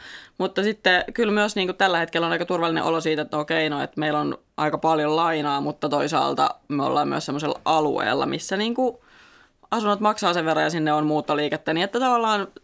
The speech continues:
tämmöiset niinku järkisyyt ei puolla sitä, että meidän niinku kämpän arvo olisi lentämässä taivaan tuuliin, mutta kyllä ihan eri tavalla täytyy pohtia myös tietenkin kaikkia näitä niinku myös korkokuvioita ja kaikkea, jos se asunto on semmoisella alueella, että todennäköisesti siitä voi niinku arvosta lähteä murenemaan.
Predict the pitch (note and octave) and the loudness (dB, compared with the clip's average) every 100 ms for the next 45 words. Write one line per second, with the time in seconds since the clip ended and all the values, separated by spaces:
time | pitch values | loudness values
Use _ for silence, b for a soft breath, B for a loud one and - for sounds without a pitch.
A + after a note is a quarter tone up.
0 | _ A#3+ - A3+ A#3+ A#3+ B3 C4 C4 G3 | _ -10 -2 0 0 0 4 4 4 0
1 | F#3+ E3+ - - - - F3 E3 - F#3+ | 0 -2 -4 -18 -6 0 0 0 0 2
2 | D#3+ C#3 E3 D#3+ D#3+ E3 E3 E3 E3 D#3+ | 2 0 2 2 2 2 2 2 0 -2
3 | D#3+ D3+ - - B B B B - - | -2 -2 -6 -20 B B B B -18 0
4 | G3+ E3+ D#3+ E3+ D#3 D#3 D#3+ D#3+ D3+ D#3 | 2 4 4 2 2 0 2 0 0 -2
5 | - - E3+ D3 D3 D3 D3+ D3 D#3 E3 | -2 0 0 2 -2 0 0 0 0 0
6 | F#3 F#3 F#3 - B3 A#3+ - C4 A3+ - | -2 0 0 0 0 -2 0 0 0 -2
7 | A3 G#3+ F3+ E3+ E3 E3 E3+ F3 - E3 | -4 0 0 2 0 0 -2 -4 -4 -2
8 | E3 D#3+ D#3+ D3+ D3 D3+ D3+ D#3 D3+ D#3 | -2 -4 -4 -4 -4 -4 -2 -2 -2 -2
9 | D#3 D3+ D3+ D3+ D3+ - D3+ D3+ D3+ D3+ | -6 -4 -2 -2 -2 -2 -2 -2 -2 -2
10 | D3 D3+ D3+ D3+ D3 D3 - C#3+ C#3+ - | 0 0 0 -2 -2 -4 -2 0 0 0
11 | F3 F#3 - - - D#3 E3 D#3 D#3 D#3 | -2 -2 -6 -8 -2 0 0 0 0 0
12 | E3 F#3+ G3+ A#3+ F#3 E3 D3+ D3+ D#3+ - | -2 -4 -2 0 0 0 0 0 -4 -4
13 | D#3+ - F3 D#3+ D3+ D3 D3+ D#3 E3 D#3+ | -6 -2 -2 0 -2 -4 -6 -8 -6 -6
14 | D#3 D#3+ D#3+ D#3+ - F3 C#3+ D#3 C#3+ - | -6 -6 -6 -6 -4 -4 -4 -6 -8 -8
15 | - D#3 D#3+ - - - F3+ | -8 -6 -4 -6 -6 -6 -6